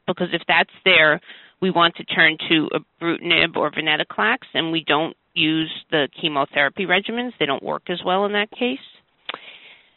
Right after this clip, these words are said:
There's also a test called I G V H, which is a little bit more complicated, but, and people with C L L fall in roughly two groups for that I G V H test,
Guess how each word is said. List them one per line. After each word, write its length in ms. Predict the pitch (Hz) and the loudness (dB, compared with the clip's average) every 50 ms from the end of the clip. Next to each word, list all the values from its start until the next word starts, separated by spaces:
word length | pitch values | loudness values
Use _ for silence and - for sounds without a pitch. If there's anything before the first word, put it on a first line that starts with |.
| _ _ _ | _ _ _
There's 220 | - 220 220 220 | 4 4 6 6
also 260 | 330 370 - - 427 392 | 6 4 4 6 4 4
a 80 | 339 | 4
test 280 | - - 254 247 - - | 4 2 0 -2 0 0
called 180 | - 233 208 - - | 2 2 2 2 2
I 160 | - 190 202 | 2 4 4
G 220 | 208 170 185 196 170 | 2 2 0 -2 -2
V 340 | 175 170 151 160 151 101 | 0 2 4 4 4 2
H, 480 | - - - - - - - - - - | 0 -4 -4 -4 -4 -4 -4 -6 -6 -4
which 180 | 175 185 - 190 | -6 -4 -4 -4
is 120 | 180 165 | -6 -4
a 40 | 202 | -2
little 240 | 226 269 311 349 339 | 2 2 4 4 4
bit 180 | 233 196 - | 4 2 2
more 180 | - 180 165 139 | 2 2 2 2
complicated, 800 | - - - 110 - - - - - - - - - 76 - - - - - _ _ _ - 196 175 - | 2 0 -2 -2 -2 -4 -10 -12 -8 -6 -6 -4 -2 -4 -4 -6 -8 -14 -14 _ _ _ -20 -20 -6 0
but, 200 | - 180 175 175 - _ _ _ _ _ _ - 180 | 4 4 4 4 2 _ _ _ _ _ _ -12 -8
and 380 | 180 185 185 190 185 160 98 _ _ _ _ _ _ _ _ _ _ _ _ _ _ _ _ - | -8 -6 -6 -6 -8 -10 -12 _ _ _ _ _ _ _ _ _ _ _ _ _ _ _ _ -4
people 260 | 247 254 - 277 262 | -4 -4 -2 -2 -2
with 140 | 240 233 - - | -2 -4 -4 0
C 80 | - 220 | 2 4
L 100 | 214 208 | 6 6
L 140 | 196 196 - - | 6 4 4 2
fall 160 | - 196 190 | 2 4 4
in 80 | 190 185 | 4 4
roughly 340 | 175 175 175 - - 165 - - - | 4 4 2 2 0 -2 -2 0 0
two 120 | 208 185 170 | 0 0 0
groups 360 | - 165 175 190 220 - - - - - - - _ _ - - | 0 2 2 2 0 -2 -10 -14 -14 -14 -16 -16 _ _ -6 -2
for 100 | - 240 | 0 2
that 180 | 220 220 220 220 | 4 4 4 4
I 160 | 226 - 240 | 4 2 2
G 160 | 208 - 240 | 0 -2 -4
V 260 | 220 226 233 233 233 | -2 0 2 2 2
H 100 | 233 - - - - | 2 0 -4 -4 2
test, 220 | - 247 247 240 | 4 4 4 2